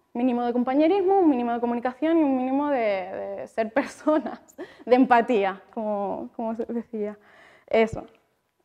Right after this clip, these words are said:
Vale, lo que comentaba. ¿Qué, qué proporciona? Un mayor rendimiento individual, el alcance de los objetivos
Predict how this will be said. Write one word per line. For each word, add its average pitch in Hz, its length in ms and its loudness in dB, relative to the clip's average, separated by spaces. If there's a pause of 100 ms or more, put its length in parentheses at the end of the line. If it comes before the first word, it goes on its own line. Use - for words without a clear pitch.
(1300)
Vale, 196 420 -4
lo 208 140 -10
que - 120 -12
comentaba. 214 680 -8 (800)
¿Qué, 269 800 0
qué 269 100 2
proporciona? 269 800 -2 (380)
Un 240 160 -2
mayor 240 260 4
rendimiento 208 560 -6
individual, 240 680 -2 (760)
el 233 140 -2
alcance 226 360 -4
de 247 80 2
los 247 140 -4
objetivos 240 800 -4